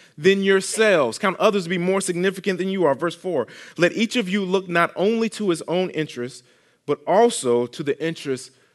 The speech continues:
of others." He's calling us to lower ourselves, to humble ourselves, and in that humility, count others to be more significant than we are.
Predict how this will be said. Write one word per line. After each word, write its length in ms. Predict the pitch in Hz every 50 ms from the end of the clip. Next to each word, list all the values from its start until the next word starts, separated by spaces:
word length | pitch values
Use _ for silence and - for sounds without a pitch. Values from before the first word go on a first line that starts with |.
| _ _ _ _ -
of 160 | - 143 - -
others." 640 | 143 175 180 135 113 92 78 73 - - - - -
He's 200 | - 147 131 -
calling 480 | - - - 160 156 151 151 139 139 139
us 160 | 131 127 131
to 220 | - - 139 117 - - - - _ -
lower 560 | 139 143 143 143 156 170 180 196 190 185 170
ourselves, 460 | - 156 143 139 - 160 147 147 143
to 160 | - 160 139
humble 600 | 131 - - - 185 208 202 180 175 170 160 147 - - - - - -
ourselves, 560 | 143 151 160 151 - - 151 143 135 139 143 147
and 80 | 147
in 80 | 165 180
that 140 | 180 - 151
humility, 580 | 143 165 151 156 170 190 185 165 151 147 147
count 300 | 147 - 185 170 165 - -
others 320 | 151 170 170 170 165 143
to 100 | - 151
be 120 | 147 147
more 340 | 147 147 151 170 175 175 180
significant 840 | 170 - 170 139 135 139 131 131 127 - 127 - - 127 117 117 - _ _ _ _ _ _ _ _ _ _ _ _ _ -
than 200 | 127 131 131 127
we 180 | 131 135 123 107
are. 280 | 95 92 85 82 90